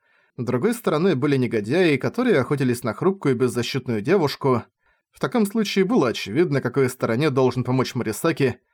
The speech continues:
по крайней мере, это ему подсказывало сердце. «Лин-сан, вы находитесь в намного большей опасности, нежели я. Я не совру и не преувеличу, сказав, что правоохранительные органы этой страны довольно хорошо справляются со своими обязанностями,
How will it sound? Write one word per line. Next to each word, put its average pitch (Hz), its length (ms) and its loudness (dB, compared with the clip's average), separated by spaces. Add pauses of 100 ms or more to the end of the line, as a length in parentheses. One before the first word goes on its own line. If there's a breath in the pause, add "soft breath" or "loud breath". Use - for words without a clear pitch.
(160)
по 123 120 -8
крайней 220 260 2
мере, 190 220 4
это 120 160 0
ему 143 200 2
подсказывало 127 600 0
сердце. - 560 -4 (640)
«Лин-сан, 127 600 0 (180)
вы 110 160 -4
находитесь 156 520 -2
в 143 40 -4
намного 143 380 2
большей 135 320 0
опасности, 175 480 0
нежели 131 380 2
я. 117 340 0 (500)
Я 110 240 0
не 170 140 2
совру 151 320 2
и 165 80 6
не 156 100 2
преувеличу, 151 560 2
сказав, 127 420 -2
что 135 220 2
правоохранительные 131 840 0
органы 139 320 2
этой 127 160 2
страны 135 340 0
довольно 135 380 4
хорошо 165 300 0
справляются 127 580 0
со 120 120 -8
своими 127 300 0
обязанностями, 139 800 2